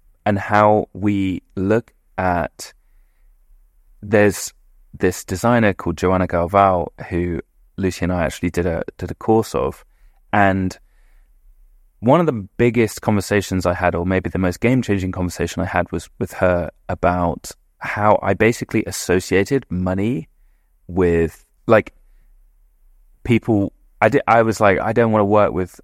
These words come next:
or I'm not interested in working with clients with a lot of money. I'm wor-, I'm interested in working with clients that super align with my ideals at the time," right? So I was working with, trying to work with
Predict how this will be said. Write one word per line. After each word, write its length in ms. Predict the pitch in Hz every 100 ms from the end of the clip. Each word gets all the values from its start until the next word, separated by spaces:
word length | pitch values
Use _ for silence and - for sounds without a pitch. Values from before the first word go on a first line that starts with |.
| -
or 100 | 110
I'm 120 | 107
not 160 | 123 117
interested 440 | 113 107 104 -
in 100 | 98
working 300 | 101 98 95
with 100 | 90
clients 340 | - 87 85 -
with 140 | 92
a 20 |
lot 100 | 90
of 60 | 92
money. 160 | 90
I'm 160 | 98 98
wor-, 240 | - 95 87 -
I'm 140 | 101
interested 360 | 98 - 98 98
in 80 | 95
working 280 | 90 -
with 120 | 87 -
clients 380 | 90 90 80 -
that 260 | 87 82 _ _ _ _ -
super 420 | - - 143 135
align 440 | 110 104 101 98 95
with 200 | 90 -
my 520 | 87 87 87 87 - _ _ _ _ _ _ _
ideals 560 | 92 95 92 90 82 -
at 100 | -
the 60 | -
time," 420 | - 65 52 - _ -
right? 260 | 87 67 - _ -
So 180 | - 76
I 80 |
was 140 | 82 85
working 260 | 87 -
with, 120 | 80 - _
trying 180 | - 104
to 60 | 90
work 180 | 90
with 100 | -